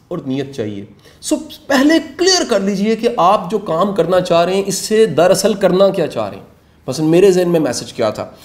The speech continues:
मैं दो हज़ार दस तक बेशुमार बच्चों को, हज़ारों को पढ़ा चुका था। मेरा मैसेज ये था, गाइडेंस की बड़ी कमी है। तो जो क्लासरूम में लेक्चर में गाइडेंस के देता था, अल्लाह ने मेरी उस गाइडेंस के लेक्चर को वायरल कर दिया। यार मेरे फिजिक्स,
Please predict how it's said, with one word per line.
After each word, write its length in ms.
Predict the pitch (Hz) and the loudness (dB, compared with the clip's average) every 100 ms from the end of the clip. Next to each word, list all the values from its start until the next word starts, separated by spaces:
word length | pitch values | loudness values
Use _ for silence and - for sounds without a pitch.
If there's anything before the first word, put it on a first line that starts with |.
| - - - | -20 -10 0
मैं 140 | 208 | 2
दो 140 | 196 226 | 4 4
हज़ार 260 | 208 208 | 4 0
दस 200 | 190 180 180 | 0 -2 -4
तक 60 | |
बेशुमार 720 | 160 139 135 165 160 151 180 196 | -10 -6 -2 -2 -2 -2 0 0
बच्चों 280 | 185 180 | -4 -4
को, 80 | 175 | -4
हज़ारों 300 | 165 127 139 | 0 0 0
को 80 | 160 | -2
पढ़ा 200 | 151 110 | -4 -4
चुका 240 | 104 135 | -6 -6
था। 100 | 127 | -6
मेरा 220 | 170 247 254 | -2 0 0
मैसेज 460 | 147 139 220 151 | 0 -2 -2 -2
ये 60 | 131 | -4
था, 300 | 120 - - - - - - | -4 -10 -12 -20 -20 -20 -8
गाइडेंस 480 | - 190 220 254 247 | 0 2 4 4 2
की 120 | 208 | -2
बड़ी 200 | 131 117 | -2 -4
कमी 260 | 113 98 | -8 -12
है। 140 | 87 85 _ _ _ _ - | -12 -18 _ _ _ _ -4
तो 80 | |
जो 220 | 208 214 269 | 0 2 2
क्लासरूम 520 | 220 185 202 - 294 | 2 2 2 -2 -6
में 160 | 277 | -4
लेक्चर 340 | 240 180 - 254 | -4 -6 -6 -6
में 140 | 247 - | -6 -6
गाइडेंस 400 | 139 156 196 269 | -6 -2 0 -2
के 120 | - 233 | -2 -2
देता 300 | 151 147 139 | -2 -2 -4
था, 400 | 120 120 - - - _ _ | -4 -6 -8 -20 -20 _ _
अल्लाह 240 | 196 240 285 | 0 2 2
ने 120 | 247 | 2
मेरी 280 | 208 196 220 | 0 -2 -4
उस 280 | 220 - 127 | -8 -10 -2
गाइडेंस 380 | 135 165 220 - | 0 2 0 0
के 120 | 190 | -4
लेक्चर 280 | 147 - 160 | -4 -4 -6
को 120 | 156 | -2
वायरल 280 | 113 117 120 | 0 0 -2
कर 180 | 95 | -6
दिया। 200 | 92 95 - - _ _ - | -10 -12 -16 -20 _ _ 0
यार 180 | 147 190 | 2 2
मेरे 200 | 175 190 | 2 0
फिजिक्स, 680 | - 147 180 190 - - | 0 2 2 0 -8 -14